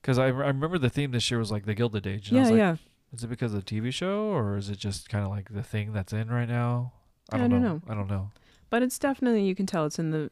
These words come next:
Speaker 2: it's, you know, the same creator of Downton Abbey, and it's very much in the vein of that show.
Speaker 1: Okay.
Speaker 2: Maybe just a little bit more drama.
Speaker 1: All right, moving on to more reality T V. The Voice.
Speaker 2: Does anyone still watch this show? My mom does.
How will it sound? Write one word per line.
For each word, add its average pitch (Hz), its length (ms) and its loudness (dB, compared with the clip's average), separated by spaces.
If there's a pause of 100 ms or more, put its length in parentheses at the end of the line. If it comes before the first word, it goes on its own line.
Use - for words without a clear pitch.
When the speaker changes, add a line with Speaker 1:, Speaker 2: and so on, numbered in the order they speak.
Speaker 2:
it's, - 460 -6
you 175 160 -2
know, 143 100 -2
the 143 100 -6
same 156 300 -2
creator 147 460 -2
of 143 160 -8
Downton 143 340 -6
Abbey, 139 360 -4
and 156 200 -6
it's - 140 -6
very 165 160 0
much 139 240 -2
in 143 60 -2
the 139 80 -4
vein - 200 -8
of - 80 -8
that - 200 -8
show. 180 300 -10 (300)
Speaker 1:
Okay. 113 200 -16 (100)
Speaker 2:
Maybe 170 180 0
just 175 220 -4
a 147 60 -4
little 139 260 -4
bit - 180 -10
more 147 160 -10
drama. - 400 -12 (840)
Speaker 1:
All - 80 -6
right, 104 160 -2
moving 120 260 0
on 127 160 6
to 127 120 -4
more 123 220 2
reality 120 580 4
T 110 280 -6
V. 104 360 -6 (480)
The 113 300 -4
Voice. - 1000 -2 (640)
Speaker 2:
Does 180 160 0
anyone 185 240 2
still 202 220 0
watch 147 260 -4
this 202 140 -2
show? 269 240 -4 (760)
My 190 120 6
mom 190 260 6
does. - 380 -2